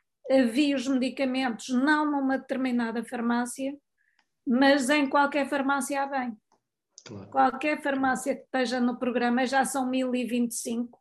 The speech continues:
Speaker 1: portanto quase cinquenta por cento das farmácias existentes,
Speaker 2: Existentes.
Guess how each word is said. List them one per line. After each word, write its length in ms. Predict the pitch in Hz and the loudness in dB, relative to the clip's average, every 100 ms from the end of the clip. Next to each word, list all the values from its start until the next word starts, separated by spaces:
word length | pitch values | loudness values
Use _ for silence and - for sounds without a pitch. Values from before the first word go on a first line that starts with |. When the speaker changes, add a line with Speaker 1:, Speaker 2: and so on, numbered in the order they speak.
| _ | _
Speaker 1:
portanto 440 | - 269 262 233 - | -10 -6 -6 -8 -2
quase 640 | 247 240 208 214 226 214 - - - - | 0 2 0 0 -2 -4 -12 -20 -20 -10
cinquenta 500 | - 247 254 240 247 | 0 2 2 2 0
por 120 | - | 0
cento 320 | - 247 247 | -6 -2 0
das 180 | 262 240 | 2 0
farmácias 600 | 277 233 240 226 247 214 | 0 2 2 2 0 0
existentes, 720 | 240 233 - - 226 220 - | 0 -2 -4 -4 -2 -2 -6
Speaker 2:
Existentes. 440 | 262 233 233 - | -6 -10 -12 -18